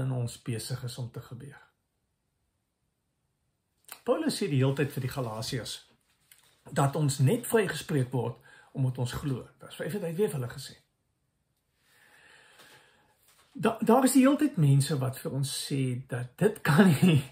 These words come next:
dit alleen kan nie genoeg wees nie. Daar moet nog iets bykom, goeie werke of 'n voorbeeldige lewe of, of 'n godsdienstige reël of gehoorsaamheid.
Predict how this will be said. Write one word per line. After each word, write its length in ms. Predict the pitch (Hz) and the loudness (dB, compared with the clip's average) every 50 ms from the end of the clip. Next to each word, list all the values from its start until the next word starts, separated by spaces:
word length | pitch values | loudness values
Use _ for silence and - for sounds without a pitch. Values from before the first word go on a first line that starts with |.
| - _ - - - - - - - - - _ _ _ | -18 _ -20 -20 -20 -20 -20 -20 -20 -20 -20 _ _ _
dit 400 | - - 175 202 208 202 - 185 | 0 6 8 8 8 8 6 6
alleen 400 | 165 151 147 147 143 135 131 123 | 6 8 10 10 10 8 8 6
kan 160 | - 135 131 | 6 6 6
nie 120 | 127 123 - | 6 4 2
genoeg 300 | - 123 104 92 - - | 0 -2 -2 -4 -6 -10
wees 180 | - - - - - | -18 -18 -20 -20 -20
nie. 100 | - - _ _ _ _ _ _ _ _ _ _ _ _ _ _ _ _ _ _ _ _ _ _ _ _ _ _ _ _ - | -20 -20 _ _ _ _ _ _ _ _ _ _ _ _ _ _ _ _ _ _ _ _ _ _ _ _ _ _ _ _ 2
Daar 140 | - 165 185 170 | 4 6 8 8
moet 300 | 180 208 - - - 147 | 8 8 6 4 4 6
nog 240 | 143 143 131 - - | 6 6 6 4 0
iets 220 | 143 131 - - - | -6 -6 -6 -4 -4
bykom, 360 | 117 107 - - - 151 127 | -4 -4 -4 -8 -12 -12 -10
goeie 240 | - - 170 160 156 | -8 -6 -4 -4 -2
werke 400 | 156 165 160 151 127 120 - - | -2 0 0 -2 -4 -4 -6 -6
of 220 | 131 113 120 - - | -6 -6 -6 -8 -12
'n 40 | 127 | -10
voorbeeldige 580 | - 143 127 123 139 147 147 139 131 - 143 | -6 -4 -2 0 2 2 2 0 0 0 0
lewe 460 | 135 123 127 143 151 135 120 117 98 | 0 2 2 2 0 0 -2 -6 -8
of, 260 | 95 73 98 120 - - - - - - - - | -8 -12 -14 -14 -16 -20 -20 -20 -20 -20 -16 -12
of 160 | - 135 - - | -8 -8 -6 -4
'n 80 | 135 | -2
godsdienstige 760 | 113 139 131 - - - 160 165 151 - - 160 - - 139 135 | -2 -2 -2 -4 -2 -2 0 0 0 0 -2 -2 -2 0 0 0
reël 340 | 127 160 170 156 135 120 104 | 0 0 0 0 0 -2 -6
of 120 | 90 - | -10 -12
gehoorsaamheid. 960 | - - 139 147 170 180 156 131 - 160 139 123 - - _ _ _ _ | -8 -4 -2 0 2 0 0 0 0 -2 -2 -4 -6 -10 _ _ _ _